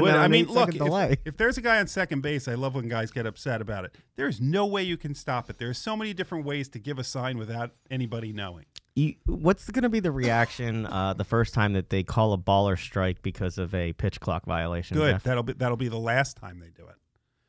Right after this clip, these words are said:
Speaker 2: because a guy won't do it again.
Speaker 1: But can't you just reset the clock by stepping off the rubber?
Speaker 2: No. Once you get set, you have to go. It's, it's not the pitcher so much as it is the batter. I mean, don't you rem-, do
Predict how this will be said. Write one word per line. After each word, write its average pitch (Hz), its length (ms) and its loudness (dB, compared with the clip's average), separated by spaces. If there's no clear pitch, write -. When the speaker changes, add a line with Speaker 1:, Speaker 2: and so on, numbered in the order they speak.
Speaker 2:
because 120 280 0
a 110 60 -4
guy 123 160 2
won't 123 240 -2
do 117 120 -2
it 110 60 -4
again. 107 320 -8
Speaker 1:
But - 140 0
can't 214 260 2
you 247 60 -4
just - 460 -4
reset 135 440 2
the - 80 0
clock 123 280 4
by 101 140 2
stepping 98 380 -2
off 95 160 -2
the 101 80 -2
rubber? 104 260 0
Speaker 2:
No. 175 460 2
Once 147 260 -2
you 202 80 -4
get 220 220 -2
set, 110 320 -2
you 123 140 -2
have 113 240 -2
to 131 80 -10
go. 175 360 -2
It's, 123 180 -6
it's - 280 -6
not 320 200 -2
the 185 60 -2
pitcher 151 420 -2
so 110 220 -4
much 104 260 -8
as 98 160 -6
it 107 80 -8
is 107 200 -8
the 95 80 -10
batter. 101 500 -6
I 135 60 -2
mean, 135 240 0
don't 226 200 -2
you 240 80 0
rem-, 202 180 0
do - 80 -20